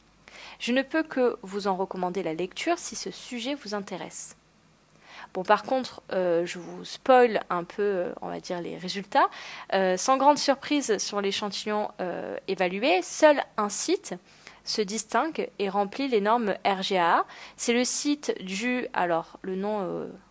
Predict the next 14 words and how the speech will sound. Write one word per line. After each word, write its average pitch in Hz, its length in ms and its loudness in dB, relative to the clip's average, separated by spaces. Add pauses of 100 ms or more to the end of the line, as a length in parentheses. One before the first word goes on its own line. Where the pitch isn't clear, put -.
vous 180 120 -8
me 170 380 -6 (240)
pardonnerez 226 600 6
la 180 180 4
prononciation, 180 680 -2 (320)
qui - 100 -14
s'appelle 233 500 6 (340)
Luc 240 300 4
Dunum, 240 680 2 (360)
<laughs> - 340 -12
Musée 277 680 4
et 208 60 0
Théâtre 226 440 4
Français 196 520 -2